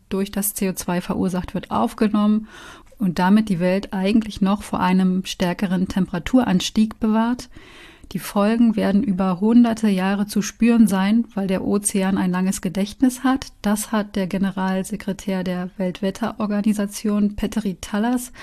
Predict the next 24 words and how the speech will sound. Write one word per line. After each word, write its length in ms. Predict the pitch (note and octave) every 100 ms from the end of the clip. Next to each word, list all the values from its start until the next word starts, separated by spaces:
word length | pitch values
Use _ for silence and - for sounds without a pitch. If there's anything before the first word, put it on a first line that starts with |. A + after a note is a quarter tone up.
| - -
Anfang 360 | G#3+ G#3 A#3
der 140 | A3+ G#3
Woche 220 | A3 A3
gesagt. 500 | G#3+ G#3+ G#3 A3 - - - - - -
Also 240 | - F#3 F3+
die 180 | F3+ -
Ozeane 520 | A3 A#3 - G3+ G3+
sind 160 | G3 F#3+
quasi 380 | - F#3+ F3+ F3
wie 140 | F3+
ein 160 | F3+ -
Puffer, 380 | B3 B3 B3 G#3+
die 120 | F#3+
die 160 | G3+
Erhitzung 400 | F#3 F#3 G3 F#3
abmildern 640 | - G#3 - A3 A3 G#3 G3+
und 180 | G3+
die 140 | G3+ E3+
Wärme 320 | F#3 F#3+ G3+
auf 120 | F#3+
der 120 | -
ganzen 360 | F#3 F#3+ F#3+ F#3
Erde 400 | - F#3+ F#3+ F#3
verteilen. 840 | - F3 - G#3 G#3+ F#3 G3 A3